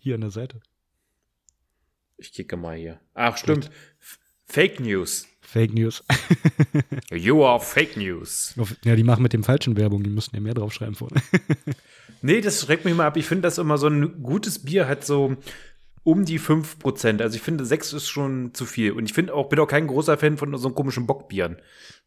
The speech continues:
Speaker 1: Ja, das, das stimmt.
Speaker 2: Das schädelt mir zu sehr. Da hab ich keinen Bock drauf.
Speaker 1: Hm, darum, und ich find, äh, manche Stouts finde ich auch zu doll.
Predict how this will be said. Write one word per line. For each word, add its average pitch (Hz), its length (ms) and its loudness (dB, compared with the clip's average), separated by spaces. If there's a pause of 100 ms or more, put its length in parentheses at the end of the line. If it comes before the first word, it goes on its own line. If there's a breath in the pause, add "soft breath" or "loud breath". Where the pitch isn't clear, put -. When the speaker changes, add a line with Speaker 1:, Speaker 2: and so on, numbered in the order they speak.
Speaker 1:
Ja, 104 220 2
das, - 400 -6
das 98 160 -6
stimmt. - 300 -12 (560)
Speaker 2:
Das 110 100 0
schädelt 123 320 2
mir 98 140 -4
zu - 100 -10
sehr. 87 300 -10 (260)
Da 101 80 -4
hab 101 80 2
ich - 40 -12
keinen 110 120 -6
Bock - 180 -6
drauf. - 280 -18 (500 loud breath)
Speaker 1:
Hm, 113 300 2
darum, 117 220 4
und 113 100 4
ich 113 100 0
find, 131 220 2
äh, 120 200 0
manche 120 320 -2
Stouts 127 360 -4
finde 120 160 -6
ich 113 100 -8
auch - 280 -8 (840 soft breath)
zu - 280 -4
doll. 139 300 0